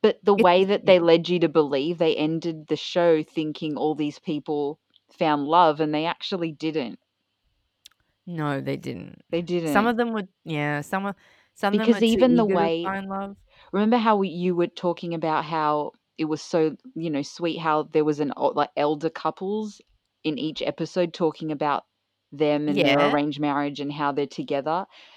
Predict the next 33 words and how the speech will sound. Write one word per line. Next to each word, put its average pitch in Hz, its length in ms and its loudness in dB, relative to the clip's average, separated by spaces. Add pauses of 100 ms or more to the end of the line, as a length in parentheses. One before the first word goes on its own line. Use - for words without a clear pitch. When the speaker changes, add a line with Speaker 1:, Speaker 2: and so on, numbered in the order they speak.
(160)
Speaker 1:
They're 196 180 2
making 220 600 0
you 208 100 0
believe 180 480 -2
that 170 220 -4
these 190 220 -4
people 185 420 -4
ended 160 320 0
up 214 180 -6
together, 147 440 -2
but 135 200 -4
none 208 440 2
of 214 80 0
these 208 220 -2
people 196 440 -2
ended 180 300 -2
up - 180 -2
together. 147 480 -4 (460)
Speaker 2:
Yes, 175 360 -2
we 202 80 -2
were 202 140 2
swayed 190 680 0
and 170 200 -8
duped 165 440 -6
a 156 60 -4
bit. 151 300 -8 (140)
Speaker 1:
We 247 160 4
were 247 80 4
scammed. 202 1000 -2 (340)
We 320 100 0
were 330 120 0
scammed, 196 600 2
Hen. 156 500 -4